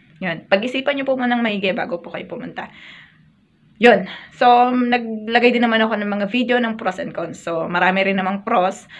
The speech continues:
na pagpunta mo sa Europe or Czech Republic or sa Hungary or sa Poland. Yan. May mga pros din naman po. Pero, syempre, meron pa rin siyang cons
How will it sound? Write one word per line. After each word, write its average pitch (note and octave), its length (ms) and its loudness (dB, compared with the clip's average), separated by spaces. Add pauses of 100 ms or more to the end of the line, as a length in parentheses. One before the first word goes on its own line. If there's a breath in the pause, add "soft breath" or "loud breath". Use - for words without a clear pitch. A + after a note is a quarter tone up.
(120)
na A3+ 120 -4
pagpunta A3 360 -2
mo G3 200 0
sa E3+ 320 -6
Europe F3 480 -2
or F#3 160 -6
Czech F3 240 -6
Republic G#3 560 -2
or F3+ 80 -4
sa F#3 160 -10
Hungary F#3 640 0 (200 loud breath)
or F3 120 -4
sa F#3+ 160 -10
Poland. G3 520 2
Yan. E3+ 320 -2
May G3+ 120 0
mga A3 360 0
pros G3 280 -2
din F3+ 120 -6
naman E3+ 200 -10
po. - 160 -12
Pero, B3 200 6
syempre, A#3 400 -2
meron A3 280 0
pa A3+ 120 0
rin G3 120 -2
siyang E3+ 200 -10
cons - 480 -14